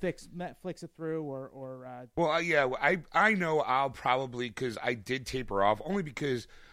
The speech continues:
Speaker 2: I, you know, with work and, and other, outside other things, I don't really get to sit down and actually watch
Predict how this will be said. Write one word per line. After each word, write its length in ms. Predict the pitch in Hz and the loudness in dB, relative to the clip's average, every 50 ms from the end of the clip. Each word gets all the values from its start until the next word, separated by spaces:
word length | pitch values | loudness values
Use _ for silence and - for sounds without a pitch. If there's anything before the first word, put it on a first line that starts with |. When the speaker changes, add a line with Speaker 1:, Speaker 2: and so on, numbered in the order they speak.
| - - - - | -20 -12 -6 -2
Speaker 2:
I, 180 | 113 113 - - | -2 -2 -2 -2
you 140 | 120 117 | -4 -4
know, 60 | 110 104 | -4 -4
with 180 | 92 87 92 | -6 -10 -8
work 440 | 95 107 123 120 117 113 104 - - | -2 2 4 4 4 4 2 -2 -6
and, 160 | 101 104 101 | -8 -8 -8
and 140 | 104 107 110 | -6 -6 -6
other, 180 | 107 104 101 101 | -6 -6 -6 -4
outside 540 | 107 104 104 90 - - 110 98 95 95 | -4 -4 -4 -4 -4 -2 -2 0 0 -2
other 160 | 98 92 85 78 | -4 -6 -8 -8
things, 500 | - - 185 180 147 120 113 104 - - _ _ _ _ _ _ - | -4 -4 -4 -4 -4 -6 -8 -10 -12 -18 _ _ _ _ _ _ -6
I 40 | 135 | -4
don't 160 | 165 160 156 | -4 -4 -6
really 200 | 147 151 151 143 | -6 -6 -6 -6
get 240 | 117 123 131 120 - | -4 -6 -6 -6 -6
to 120 | - 123 107 | -8 -8 -6
sit 280 | - - - 123 104 | -6 -6 -6 -6 -4
down 220 | - 113 110 113 113 | -2 -2 0 0 -2
and 100 | 107 107 | -2 -4
actually 280 | 107 98 - - 101 | -6 -6 -8 -12 -12
watch 760 | 95 90 90 87 92 104 104 107 104 98 - - - - - | -12 -14 -10 -4 0 2 4 4 4 2 -2 -6 -10 -10 -12